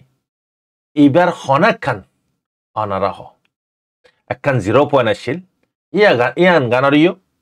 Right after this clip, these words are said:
কি কৰি পেলাই? তবা কৰি পেলাই। ইয়াল্লাই, ইয়ান তবা কৰি কেলা ভাজ্যে, আৰ আছা জিম্মাদাৰী ন, ইয়ান অৰে ৰোকন।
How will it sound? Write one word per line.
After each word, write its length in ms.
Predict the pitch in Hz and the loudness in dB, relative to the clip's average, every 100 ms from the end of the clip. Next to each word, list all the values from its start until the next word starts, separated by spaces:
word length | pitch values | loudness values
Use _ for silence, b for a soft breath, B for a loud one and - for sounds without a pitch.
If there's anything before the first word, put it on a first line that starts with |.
| _ _ _ _ _ 143 | _ _ _ _ _ 0
কি 40 | |
কৰি 140 | 135 135 | 2 2
পেলাই? 180 | 131 123 - | 2 -2 -2
তবা 200 | 123 135 123 | -2 2 2
কৰি 140 | 101 | 0
পেলাই। 220 | 92 90 - _ _ _ _ _ _ _ _ _ | -6 -14 -20 _ _ _ _ _ _ _ _ _
ইয়াল্লাই, 280 | 110 127 190 - _ _ - | -2 0 0 -4 _ _ -4
ইয়ান 160 | 135 143 | 0 0
তবা 260 | 123 117 143 | 0 2 2
কৰি 180 | 151 147 | 2 2
কেলা 220 | 151 156 | 2 4
ভাজ্যে, 260 | 156 131 202 - _ _ _ _ | 2 2 -2 -4 _ _ _ _
আৰ 140 | 120 120 | 0 2
আছা 220 | 127 185 | 2 2
জিম্মাদাৰী 560 | 156 170 160 139 131 127 | 2 2 2 2 2 2
ন, 80 | 135 156 - | 0 -2 0
ইয়ান 220 | 156 143 | 2 2
অৰে 120 | 113 120 | 2 0
ৰোকন। 300 | 104 - 95 | -2 -6 -12